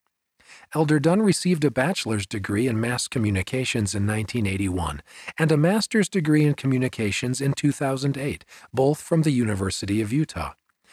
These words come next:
He was the general manager of K U E D, P B S Utah, president of Dunn Communications, Inc, and most recently, managing director of B Y U T V and B Y U Radio.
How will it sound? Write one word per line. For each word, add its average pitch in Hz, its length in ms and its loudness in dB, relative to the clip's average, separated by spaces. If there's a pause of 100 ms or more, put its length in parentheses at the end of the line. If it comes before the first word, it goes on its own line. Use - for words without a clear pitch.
(180)
He 185 80 2
was 175 160 4
the 170 100 2
general 165 400 4
manager 135 540 0
of 123 100 -4
K 143 220 0
U 127 260 4
E 120 160 2
D, 110 380 -2 (180)
P 135 160 0
B 92 220 -2
S 82 240 -6
Utah, 87 420 -4 (380)
president 156 580 0
of 107 160 -4
Dunn 120 300 -2
Communications, 104 840 -4
Inc, 101 280 -6 (420)
and 160 140 4
most 185 240 4
recently, 101 640 0
managing 135 560 0
director 120 500 -2
of 110 140 -6
B 127 140 2
Y 135 180 0
U 131 200 0
T 117 280 -2
V 95 380 -6
and 123 180 -6
B 101 140 -2
Y 98 180 0
U 104 200 -2
Radio. 107 520 -6